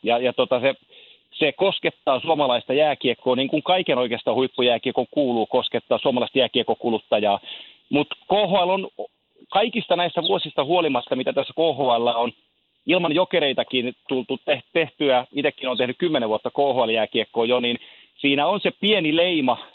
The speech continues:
itänaapurista, joka rasittaa sitä sarjaa. Ja totta kai nämä taloudelliset, äh, ristiriidat, joita sieltä nousee esiin, on sellaista, johon suomalaiset eivät ole tottuneet, ja se ikään kuin vähän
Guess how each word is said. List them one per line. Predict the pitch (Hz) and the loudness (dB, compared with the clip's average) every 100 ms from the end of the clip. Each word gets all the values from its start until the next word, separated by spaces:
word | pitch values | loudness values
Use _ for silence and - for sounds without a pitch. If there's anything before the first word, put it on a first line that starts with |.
| - | -6
itänaapurista, | 147 151 131 117 120 120 117 - 117 | 0 0 0 -2 -2 -4 -4 -2 0
joka | 120 123 | 0 0
rasittaa | 120 127 - - 127 104 | 0 -2 -6 -2 0 0
sitä | 117 - | -4 -2
sarjaa. | 139 135 107 95 95 92 - - _ | 0 0 -2 -4 -6 -12 -18 -20 _
Ja | 120 | -2
totta | 127 127 135 | 0 -2 0
kai | 156 | 0
nämä | 160 160 | 2 0
taloudelliset, | 175 165 151 135 131 131 135 - _ - | 0 2 2 2 0 -2 -4 -6 _ 0
äh, | 135 127 - - _ _ - _ _ _ _ _ _ | 2 2 -4 -18 _ _ -20 _ _ _ _ _ _
ristiriidat, | 139 208 - 190 160 131 120 | -2 -2 0 -2 0 0 0
joita | 143 131 | 0 -2
sieltä | 135 151 139 | 0 0 0
nousee | 135 131 123 135 127 151 | 0 -2 0 0 0 -2
esiin, | 156 151 127 | -2 -2 0
on | 120 127 | 0 0
sellaista, | 156 151 135 - | 2 2 0 -2
johon | 127 131 | -4 -4
suomalaiset | - 151 135 120 110 117 | -2 0 0 -2 -4 -6
eivät | 120 127 117 | -2 0 -2
ole | 123 127 - | 0 -2 0
tottuneet, | 143 131 _ 123 107 98 113 | -2 -2 _ -2 0 0 0
ja | 113 - - - - | -2 -2 -20 -20 -4
se | 127 | -2
ikään | 131 - 135 | 0 2 0
kuin | 131 135 127 | 0 -2 0
vähän | 139 139 | 0 -2